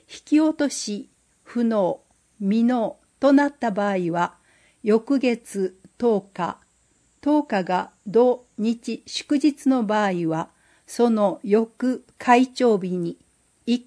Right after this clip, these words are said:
回のみ再度振り替えを行います。その後は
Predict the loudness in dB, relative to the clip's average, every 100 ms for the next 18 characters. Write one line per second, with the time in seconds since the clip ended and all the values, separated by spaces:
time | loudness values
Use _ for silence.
0 | 0 4 4 6 4 2 -2 -10 -10 0
1 | 2 2 0 -2 -4 -4 -2 -2 0 -2
2 | -4 -6 -2 -2 -2 -4 -4 -6 -8 -16
3 | -20 _ _ _ _ _ _ _ -10 2
4 | 4 4 2 0 0 -2